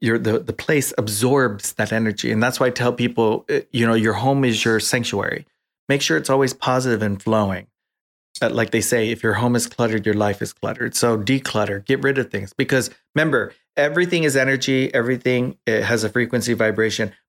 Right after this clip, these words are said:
but everything you have, you're etherically attached to it because it, you, by you having it, you've given it energy. And now it's, the question is, what is it giving back? So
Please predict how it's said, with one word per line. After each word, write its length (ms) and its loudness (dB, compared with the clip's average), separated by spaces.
but 140 0
everything 440 0
you 180 2
have, 520 0
you're 320 2
etherically 680 0
attached 480 -2
to 80 -4
it 160 -14
because 400 -2
it, 180 -2
you, 540 2
by 120 2
you 260 2
having 300 0
it, 280 -2
you've 420 -4
given 320 0
it 180 -2
energy. 600 -4
And 100 0
now 160 4
it's, 180 -2
the 100 0
question 340 0
is, 120 2
what 140 2
is 80 0
it 60 2
giving 260 0
back? 300 -2
So 260 2